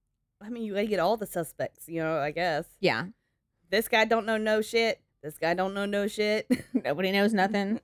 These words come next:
Speaker 2: <laughs> Next, they called Blanche and Joseph Stillinger. That was the sister and the father of Lena and Ina Stillinger. The coroner called Blanche. Uh, Blanche was the eldest of the Stillinger children and sister to the victims. According to Blanche, Joe Moore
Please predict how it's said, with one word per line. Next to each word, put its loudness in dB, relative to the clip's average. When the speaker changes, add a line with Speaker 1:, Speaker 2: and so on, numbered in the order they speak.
Speaker 2:
<laughs> -20
Next, -2
they 4
called 0
Blanche 2
and -4
Joseph -2
Stillinger. -2
That 2
was -2
the -6
sister 0
and -2
the 0
father 2
of -2
Lena 0
and -4
Ina -4
Stillinger. -10
The 2
coroner 2
called -2
Blanche. -2
Uh, -12
Blanche -4
was -10
the -10
eldest -2
of -12
the -10
Stillinger -6
children -2
and -6
sister -8
to -12
the -4
victims. -8
According 2
to -2
Blanche, -4
Joe 0
Moore 0